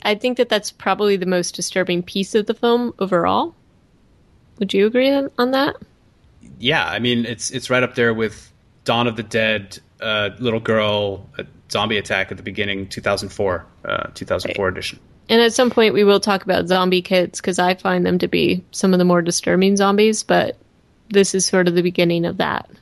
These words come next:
Speaker 1: Kinda like
Speaker 2: And it's right at, it's right at the beginning of the genre to
Speaker 1: Right.
Speaker 2: an extent, so yeah, they,
Speaker 1: And maybe
Speaker 2: they
Speaker 1: that's
Speaker 2: definitely
Speaker 1: why it has legs. I don't know.
Speaker 2: Yeah, yeah, could be. It definitely still stands up. Um, but yeah, so Helen gets stabbed a bunch of times,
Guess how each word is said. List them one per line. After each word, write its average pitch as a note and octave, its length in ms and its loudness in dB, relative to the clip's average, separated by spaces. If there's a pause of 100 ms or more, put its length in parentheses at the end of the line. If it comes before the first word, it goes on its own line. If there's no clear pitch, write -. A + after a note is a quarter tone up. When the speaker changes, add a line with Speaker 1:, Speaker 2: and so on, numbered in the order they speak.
(880)
Speaker 1:
Kinda F#3+ 280 0
like F3+ 220 0
Speaker 2:
And A#2 100 0
it's A#2 160 -4
right D#3 180 8
at, D3+ 140 4
it's C#3 180 -2
right C#3+ 260 4
at C#3+ 180 2
the C#3 60 -2
beginning C3 440 0
of A#2 120 -4
the B2 140 -4
genre C3+ 380 -4
to D3+ 40 0
Speaker 1:
Right. B3 200 2
Speaker 2:
an - 60 -2
extent, A2 360 -10
so - 180 -12
yeah, A2+ 360 -6
they, D3+ 120 -6
Speaker 1:
And G#3+ 120 2
maybe G#3+ 240 2
Speaker 2:
they G#3+ 80 -2
Speaker 1:
that's G#3+ 60 0
Speaker 2:
definitely C#3+ 180 -4
Speaker 1:
why G#3 140 0
it G3+ 100 -2
has G3+ 180 -4
legs. G#3 460 -6 (100)
I G3 140 -4
don't G3+ 100 -6
know. A#3+ 300 -8
Speaker 2:
Yeah, G#2 300 -6 (360)
yeah, A2 220 -4
could G#2+ 260 -6
be. G#2 300 -4 (140)
It - 120 -16
definitely A2+ 280 -2
still A2 220 -4
stands G2+ 360 -4
up. F#2+ 340 -4 (800)
Um, G#2+ 460 -2 (220)
but B2 120 0
yeah, A#2+ 180 2
so A2+ 480 -4 (440)
Helen B2+ 260 -2
gets A#2+ 160 0
stabbed G#2 320 -2
a G#2+ 40 -10
bunch G2+ 220 -6
of - 60 -18
times, G#2 440 -6